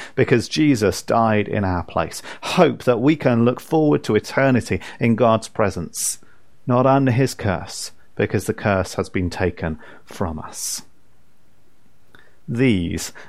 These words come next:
are the essential truths that define our faith. Our trust rests on Jesus Christ, the one who suffered under Pontius Pilate, was crucified, died,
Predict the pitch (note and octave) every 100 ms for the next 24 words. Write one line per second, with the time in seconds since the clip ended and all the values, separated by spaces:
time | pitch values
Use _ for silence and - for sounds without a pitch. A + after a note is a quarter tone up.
0 | - G#2 G2 F#2+ - G2 - F#2+ - G2
1 | F2 - - G2 - F#2+ - F2+ E2+ E2
2 | D#2+ - - - - F#2 F2+ - - -
3 | - - - - - - - - - -
4 | - A2 G2 - - C#3 C3 G#2+ - -
5 | B2 A#2 G#2+ - - - - G2+ G2 F#2
6 | A2 G#2 G2 G2 - - E2+ - - -
7 | - - - - - - - - A2 G#2+
8 | F2+ G2 - - - - C#2+ C#2+ - G2+
9 | - G#2+ - - - - G#2 G#2 A2+ -
10 | - - - - - - - G2+ - -
11 | A#2+ - G2+ - G#2 G2+ G2 - - -
12 | - - - - F#2+ F2 E2+ E2 E2